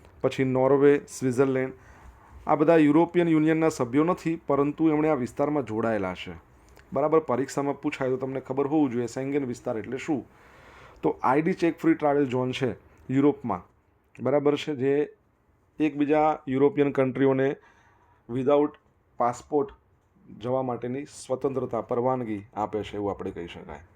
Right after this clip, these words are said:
ક્લિયર? ઓકે. ભણવાની મજા આવી હોય ને મિત્રો, તો વીડિયોને એક લાઈક કરી દેજો. તમારા મિત્રો જોડે આ વીડિયોની લિંકને શેર કરજો. અને આપણી બે YouTube ચેનલ રાજેશ ભાસ્કર, રાજેશ ભાસ્કર ટુ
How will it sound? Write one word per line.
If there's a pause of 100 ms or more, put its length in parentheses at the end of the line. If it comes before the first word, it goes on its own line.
(680)
ક્લિયર? (800)
ઓકે. (1600)
ભણવાની
મજા
આવી
હોય
ને
મિત્રો,
તો
વીડિયોને
એક
લાઈક
કરી
દેજો. (260)
તમારા
મિત્રો
જોડે
આ
વીડિયોની
લિંકને
શેર
કરજો. (1120)
અને
આપણી
બે
YouTube
ચેનલ
રાજેશ
ભાસ્કર,
રાજેશ
ભાસ્કર
ટુ